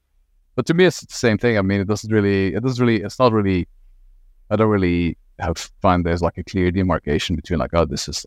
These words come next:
like, how I paint or how I draw," or, like, I mean, it, to me, it's all in the same realm. It's just, like, making stuff and, and just thinking about things in, through images.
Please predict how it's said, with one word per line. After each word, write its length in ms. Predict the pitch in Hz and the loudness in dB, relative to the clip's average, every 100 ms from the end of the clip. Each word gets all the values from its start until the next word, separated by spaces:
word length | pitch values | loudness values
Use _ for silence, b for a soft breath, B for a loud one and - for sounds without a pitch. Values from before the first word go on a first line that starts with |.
| - | -12
like, 120 | - _ _ _ _ _ _ _ _ _ _ _ | -16 _ _ _ _ _ _ _ _ _ _ _
how 240 | 73 65 | -6 -2
I 140 | 67 71 | 0 0
paint 360 | 92 85 85 | 0 0 0
or 80 | 82 | -2
how 120 | 73 65 | -2 0
I 160 | 76 | 0
draw," 300 | 80 - 85 | 0 0 0
or, 600 | 87 87 85 62 50 60 | 2 2 0 0 0 0
like, 180 | 71 57 - | 0 -2 0
I 20 | |
mean, 220 | 82 76 | 0 2
it, 100 | 78 - | -2 -4
to 100 | 98 | 0
me, 100 | 98 | 2
it's 280 | 92 - - | 2 -4 -2
all 360 | 87 85 71 - _ _ _ _ _ - | 0 0 -2 -10 _ _ _ _ _ -4
in 80 | 95 | -4
the 60 | 85 | -2
same 260 | 92 85 78 | -2 0 0
realm. 380 | 82 82 78 | 2 2 0
It's 140 | 76 - | -6 -8
just, 200 | 90 - | -10 -4
like, 180 | 67 - _ _ _ _ _ - | -6 -6 _ _ _ _ _ -2
making 320 | 95 - 90 | -2 0 -4
stuff 360 | - - - - | -4 -18 -12 -4
and, 220 | 65 67 | -4 -2
and 160 | 78 76 | -4 -6
just 280 | - - _ _ _ _ _ _ _ - | -12 -14 _ _ _ _ _ _ _ -8
thinking 260 | 98 107 90 | -4 0 0
about 340 | 82 73 - - | 2 0 0 -4
things 680 | 69 64 - - - - _ 87 | -4 -4 -6 -10 -16 -18 _ -2
in, 280 | 87 73 - 64 73 - | 0 2 0 -6 -10 -6
through 200 | 95 80 | 0 2
images. 540 | 92 - 62 - - | 2 0 -6 -8 -12